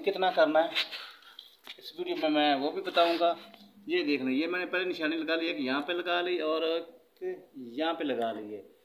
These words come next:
ये वाली जो निशानी है, ये वाली बदर सेट की और ये वाली जो है, ये तुर्क सेट की, ठीक है।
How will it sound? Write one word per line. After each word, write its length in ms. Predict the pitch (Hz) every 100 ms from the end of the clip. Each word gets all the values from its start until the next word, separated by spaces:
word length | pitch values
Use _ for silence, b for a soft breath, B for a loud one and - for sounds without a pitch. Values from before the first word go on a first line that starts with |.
| b _ _ _
ये 260 | 127 123 190
वाली 240 | 190 180
जो 100 | 180
निशानी 460 | 175 156 160 165 180
है, 260 | 175 175 151
ये 160 | 143 170
वाली 220 | 165 160
बदर 220 | 127 151
सेट 220 | - 170 -
की 180 | 170 165
और 160 | 151
ये 180 | 135 170
वाली 260 | 170 165 165
जो 160 | 160 165
है, 100 | 160
ये 140 | 156
तुर्क 220 | 151 139 -
सेट 200 | 127 104
की, 180 | 113 104
ठीक 220 | 160
है। 60 | 160